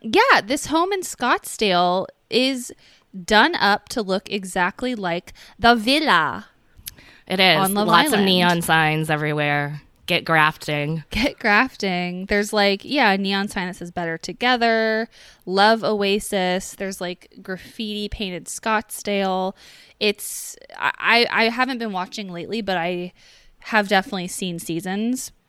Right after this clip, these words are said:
Speaker 1: prior, and it's, it's spot on.
Speaker 2: I
Speaker 1: They,
Speaker 2: mean
Speaker 1: they crack,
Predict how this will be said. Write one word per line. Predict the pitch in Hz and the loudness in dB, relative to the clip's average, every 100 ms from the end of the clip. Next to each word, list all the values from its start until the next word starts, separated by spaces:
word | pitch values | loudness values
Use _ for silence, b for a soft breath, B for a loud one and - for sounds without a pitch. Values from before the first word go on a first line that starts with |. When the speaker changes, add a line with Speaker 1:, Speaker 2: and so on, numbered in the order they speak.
| - | -14
Speaker 1:
prior, | - 190 170 180 220 269 294 | -2 2 4 4 4 2 -2
and | - 190 180 175 170 170 - - _ - | 0 2 2 0 -6 -6 -8 -10 _ -2
it's, | 208 - - - _ | -2 -2 -14 -16 _
it's | 220 - | -4 -2
spot | - - 170 196 185 | -6 -6 2 4 4
on. | 196 165 160 175 | 4 2 -2 -2
Speaker 2:
I | - | 4
Speaker 1:
They, | 262 | 6
Speaker 2:
mean | 240 196 | 6 4
Speaker 1:
they | |
crack, | 190 - 190 170 - | 0 0 2 2 0